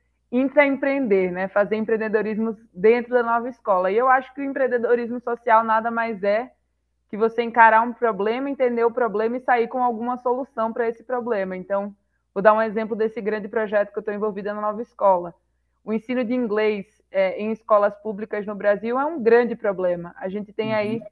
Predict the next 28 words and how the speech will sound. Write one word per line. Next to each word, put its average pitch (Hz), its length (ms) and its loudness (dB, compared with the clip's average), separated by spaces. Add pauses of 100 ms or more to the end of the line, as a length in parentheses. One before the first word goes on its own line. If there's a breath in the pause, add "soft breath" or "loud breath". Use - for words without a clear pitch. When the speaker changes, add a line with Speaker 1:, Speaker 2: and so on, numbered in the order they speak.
(320)
Speaker 1:
setenta 247 440 0
por 277 200 -8
cento 240 260 -6
dos 226 160 -8
professores 220 600 -2
de 220 60 -6
escolas 214 440 0
públicas 220 420 -4
que 247 120 -6
não 262 240 -2
são 262 240 -4
fluentes 262 480 -2
em - 20 -2
inglês. 208 380 -2 (100)
Então, 226 220 -6
como 226 200 -2
é 233 120 0
que 247 100 -10
esse 262 200 -4
aluno 240 420 2
vai 240 140 4
aprender? 233 640 -2 (520)
Oitenta 262 460 4
por 269 160 -2
cento 226 300 -8
de 214 100 -6
todo 240 260 8
ali, 240 220 2